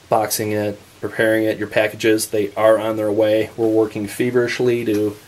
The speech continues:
make sure those are shipped out immediately. We're working overtime over here. Just wanted to thank you again for that. These are our, uh, new arrivals we're gonna put together.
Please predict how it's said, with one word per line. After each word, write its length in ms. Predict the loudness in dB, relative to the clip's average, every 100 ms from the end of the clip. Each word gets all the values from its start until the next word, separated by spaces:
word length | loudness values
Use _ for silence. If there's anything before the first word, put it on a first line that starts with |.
| -20 -20 -8
make 160 | -4 -4
sure 300 | 0 2 4
those 220 | 4 0
are 80 | 2
shipped 260 | 0 2 2
out 220 | 2 0
immediately. 840 | -2 -2 0 2 2 4 2 -2 -12 -10
We're 120 | -2 0
working 260 | 0 0
overtime 500 | -2 -4 -4 -4 0
over 220 | 0 0
here. 280 | 0 0 -2 -6 -20 -20 -20 -8
Just 160 | -4
wanted 140 | -2 -2
to 100 | -4
thank 300 | -6 -6 -4
you 60 |
again 240 | -4 -4 -6
for 120 | -4
that. 320 | -4 -2 -4 -8 -20 -20 -20 -6
These 200 | -6 0
are 300 | 4 4 6
our, 200 | 4 4
uh, 220 | 2 0 -6 -2
new 100 | 4
arrivals 320 | 6 4 0 -4
we're 60 |
gonna 120 | -6
put 140 | -4 -2
together. 420 | 2 4 4 2